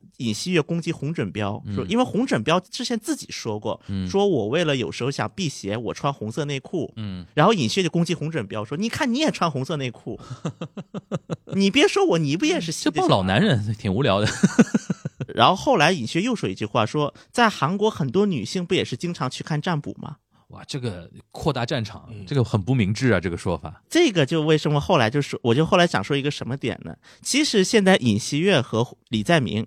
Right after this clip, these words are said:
Speaker 1: 就是两个支持率最高的候选人，
Speaker 2: 嗯。
Speaker 1: 两党，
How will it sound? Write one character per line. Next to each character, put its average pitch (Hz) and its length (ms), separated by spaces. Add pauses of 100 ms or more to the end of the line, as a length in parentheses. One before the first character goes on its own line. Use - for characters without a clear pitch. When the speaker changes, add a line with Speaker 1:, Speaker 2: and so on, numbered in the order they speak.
Speaker 1:
就 185 100
是 156 60
两 101 240
个 127 100
支 185 140
持 165 120
率 160 80
最 233 160
高 107 140
的 98 80
候 120 140
选 - 160
人， 98 100
Speaker 2:
嗯。 - 20
Speaker 1:
两 98 140
党， 95 320